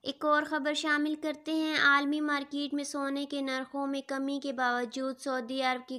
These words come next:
गोल्ड मार्केट में इजाफे का रुझान रहा। आजल न्यूज़ के मुताबिक मुमलिकत में जुम्मा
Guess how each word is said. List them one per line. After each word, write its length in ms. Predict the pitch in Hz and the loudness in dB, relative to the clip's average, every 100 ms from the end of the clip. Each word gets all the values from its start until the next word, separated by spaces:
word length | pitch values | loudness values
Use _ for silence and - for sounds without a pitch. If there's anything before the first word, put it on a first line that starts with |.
| 220 | -2
गोल्ड 360 | 254 247 254 | 0 0 0
मार्केट 540 | 254 240 240 254 247 254 | -2 -4 -4 -6 -6 -4
में 100 | 247 | -4
इजाफे 440 | 233 233 226 254 | -2 -4 -2 -4
का 160 | 254 247 | -2 0
रुझान 600 | 233 208 226 214 214 226 | 0 -2 -2 0 0 -2
रहा। 460 | 220 226 214 208 208 - - - - | -4 -2 0 -2 -4 -14 -20 -6 4
आजल 380 | 269 269 262 302 | 8 8 4 2
न्यूज़ 360 | 294 294 302 302 | 2 2 0 -2
के 100 | 311 | -2
मुताबिक 540 | 294 294 269 262 277 | 0 2 2 2 -2
मुमलिकत 560 | 277 269 269 269 277 277 | -2 -2 -2 -2 -4 -2
में 140 | 277 254 | -2 -2
जुम्मा 360 | 262 262 269 | -2 0 -2